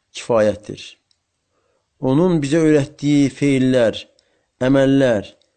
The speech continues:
və sözlər müsəlmana həyatında kifayətdir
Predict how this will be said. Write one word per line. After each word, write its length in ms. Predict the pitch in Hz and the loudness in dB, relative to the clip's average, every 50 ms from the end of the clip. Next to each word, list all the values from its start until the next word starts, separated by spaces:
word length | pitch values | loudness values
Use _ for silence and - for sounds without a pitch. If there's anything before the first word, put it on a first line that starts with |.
| _ _ _ _ - | _ _ _ _ -6
və 80 | 139 127 | -6 -4
sözlər 580 | - - 139 131 120 131 147 156 165 170 156 - - _ _ _ _ _ _ _ - | -4 -4 -4 -4 -2 0 2 2 2 0 -2 -4 -10 _ _ _ _ _ _ _ -8
müsəlmana 580 | 131 120 - - 143 143 143 139 139 151 160 156 | -8 -4 -2 -2 0 2 2 2 2 2 2 2
həyatında 560 | 147 139 135 139 135 127 - 139 139 147 143 | 0 0 0 0 -2 -2 -2 -2 -2 -2 -2
kifayətdir 800 | - - - 147 135 139 151 147 151 - - 160 170 175 175 | -4 -6 -4 -2 0 0 0 0 -2 -4 -2 -2 -2 -2 -2